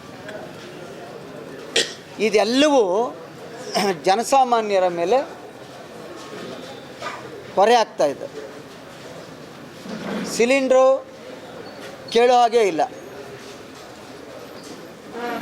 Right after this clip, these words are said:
ಅಭಿವೃದ್ಧಿ ಆಗ್ತಾ ಇದೆ ಅಂತಾರೆ, ನಿಮ್ಮೆಲ್ರಿಗೂ ಗೊತ್ತಿರಲಿ,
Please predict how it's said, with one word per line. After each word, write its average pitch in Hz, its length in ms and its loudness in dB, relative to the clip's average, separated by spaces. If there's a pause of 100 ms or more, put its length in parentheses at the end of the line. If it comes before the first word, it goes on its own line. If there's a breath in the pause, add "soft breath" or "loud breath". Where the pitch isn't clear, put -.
(1300)
ಅಭಿವೃದ್ಧಿ 269 800 4 (760)
ಆಗ್ತಾ 240 380 4
ಇದೆ 240 200 6
ಅಂತಾರೆ, 208 480 6 (1300)
ನಿಮ್ಮೆಲ್ರಿಗೂ 202 520 4
ಗೊತ್ತಿರಲಿ, 202 680 2